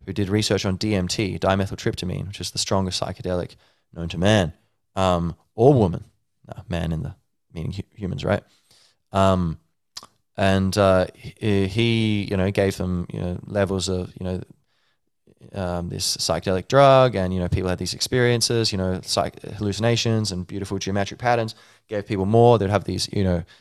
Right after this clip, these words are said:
spiritual experiences of, like, your oneness with reality and, you know, like, oh, overcoming addictions and, uh, great epiphanies and stuff.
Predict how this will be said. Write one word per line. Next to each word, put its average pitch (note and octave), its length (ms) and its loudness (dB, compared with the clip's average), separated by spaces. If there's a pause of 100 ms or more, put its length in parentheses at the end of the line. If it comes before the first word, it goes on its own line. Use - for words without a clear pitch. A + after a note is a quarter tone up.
(500)
spiritual G2+ 360 0
experiences G2 640 0
of, F#2 100 -4
like, F#2+ 160 -4
your F2 100 -4
oneness F#2 360 2
with E2+ 120 -10
reality G2 580 4
and, F2+ 240 -4
you F#2+ 60 -4
know, F2+ 120 -2
like, F2 220 -6
oh, E2+ 340 -4 (160)
overcoming G2 420 -4
addictions F#2+ 680 -2
and, G2 160 -6
uh, - 200 -12
great F2 200 -2
epiphanies G2 460 0
and G2 80 -4
stuff. - 180 -2